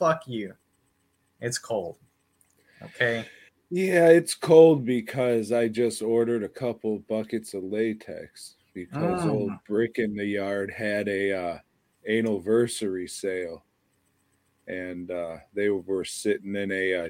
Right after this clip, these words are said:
Speaker 2: Dallas area warehouse for the weekend because it was Veterans Day and they weren't delivering and shit.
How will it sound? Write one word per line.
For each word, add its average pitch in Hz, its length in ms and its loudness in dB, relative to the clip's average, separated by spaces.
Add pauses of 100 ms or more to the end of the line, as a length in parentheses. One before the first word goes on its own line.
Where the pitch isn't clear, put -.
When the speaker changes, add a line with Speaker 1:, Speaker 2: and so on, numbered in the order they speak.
Speaker 2:
Dallas 92 480 -4
area 92 480 0
warehouse 80 1000 -8
for 78 340 -10
the 87 80 -6
weekend 80 680 -8
because 80 420 -12
it 80 60 -12
was 71 180 -14
Veterans 80 640 -8
Day 80 240 -8
and 78 160 -8
they 78 60 -4
weren't 76 320 -10
delivering 80 760 -6
and 73 120 -8
shit. 82 320 -2